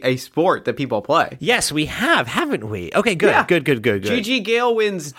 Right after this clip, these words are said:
Speaker 1: daughter?
Speaker 2: Oh my God, I forgot
Speaker 1: Or is her
Speaker 2: softball.
Speaker 1: granddaughter is a softball player?
Speaker 2: Fuck, yes. Okay, so
Speaker 1: So
Speaker 2: soft-,
Speaker 1: it's a thing.
Speaker 2: it is a
Speaker 1: Softball
Speaker 2: thing.
Speaker 1: exists.
Speaker 2: So the,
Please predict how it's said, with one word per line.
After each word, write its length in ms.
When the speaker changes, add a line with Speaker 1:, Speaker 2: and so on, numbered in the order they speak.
Speaker 1:
daughter? 400
Speaker 2:
Oh 180
my 340
God, 460
I 60
forgot 280
Speaker 1:
Or 40
is 100
her 140
Speaker 2:
softball. 160
Speaker 1:
granddaughter 680
is 160
a 40
softball 540
player? 440
Speaker 2:
Fuck, 280
yes. 600
Okay, 380
so 420
Speaker 1:
So 160
Speaker 2:
soft-, 180
Speaker 1:
it's 100
a 40
thing. 420
Speaker 2:
it 120
is 100
a 60
Speaker 1:
Softball 120
Speaker 2:
thing. 220
Speaker 1:
exists. 680
Speaker 2:
So 400
the, 180